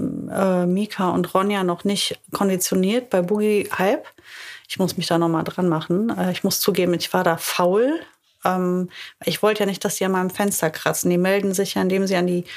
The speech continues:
Tür gehen und dann kratzen, dann weißt du halt, die wollen raus. Aber ich will ja nicht, dass die mir das da zerkratzen.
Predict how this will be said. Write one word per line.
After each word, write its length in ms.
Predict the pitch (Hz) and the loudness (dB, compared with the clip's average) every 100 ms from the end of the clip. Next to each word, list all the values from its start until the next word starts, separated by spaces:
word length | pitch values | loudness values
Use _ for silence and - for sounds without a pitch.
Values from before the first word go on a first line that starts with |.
| - - | -16 -10
Tür 220 | - 240 | 0 2
gehen 220 | 214 214 202 | 2 0 0
und 160 | 180 | 0
dann 160 | 175 165 | -2 -2
kratzen, 380 | - 208 - 190 | 0 -2 0 0
dann 120 | 175 | 2
weißt 300 | 175 175 - | 2 0 -2
du 80 | 185 | 0
halt, 260 | 165 160 | 0 0
die 100 | 180 | -2
wollen 200 | 170 170 | 0 0
raus. 320 | 175 160 160 | 2 2 2
Aber 100 | 165 170 | 0 -2
ich 120 | - | 0
will 120 | 196 | 0
ja 80 | 190 | 0
nicht, 200 | 185 - | -2 -4
dass 120 | - | -4
die 80 | - | -2
mir 140 | 196 | 0
das 180 | 185 180 | 0 0
da 160 | 190 185 | -2 -2
zerkratzen. 680 | - 160 247 240 190 196 | -4 -4 -2 0 0 0